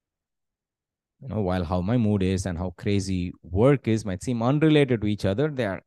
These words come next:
absolutely related. And how consistently I go to the gym, likewise, tied in with how my mood is and how work is.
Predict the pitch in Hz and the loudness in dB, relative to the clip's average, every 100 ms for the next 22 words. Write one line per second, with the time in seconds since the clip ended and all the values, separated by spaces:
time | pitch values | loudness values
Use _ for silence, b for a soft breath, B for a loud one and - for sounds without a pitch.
0 | - 104 165 143 147 156 143 120 135 160 | -6 -2 0 2 4 4 4 4 4 2
1 | 113 78 _ _ _ _ _ _ _ _ | 0 -4 _ _ _ _ _ _ _ _
2 | _ _ _ 98 117 120 123 117 - - | _ _ _ -2 2 4 2 0 -6 0
3 | 110 - 120 117 131 156 151 156 123 123 | 0 2 2 2 2 2 4 4 6 4
4 | 113 98 101 160 123 113 143 _ _ _ | 4 -2 0 0 2 -4 -10 _ _ _
5 | _ _ _ _ _ _ _ _ _ _ | _ _ _ _ _ _ _ _ _ _
6 | _ _ _ - 101 - 104 76 - 90 | _ _ _ -8 -8 -4 -6 -6 -10 -14
7 | _ 101 151 135 160 170 139 156 - _ | _ 2 4 6 6 6 2 0 -14 _
8 | _ _ _ _ _ _ 117 127 151 139 | _ _ _ _ _ _ -4 0 0 0
9 | 135 123 120 117 113 107 87 107 117 - | 0 2 2 2 -2 -2 0 2 2 0
10 | 101 120 135 95 78 - - | -2 -2 -2 -6 -8 -14 -20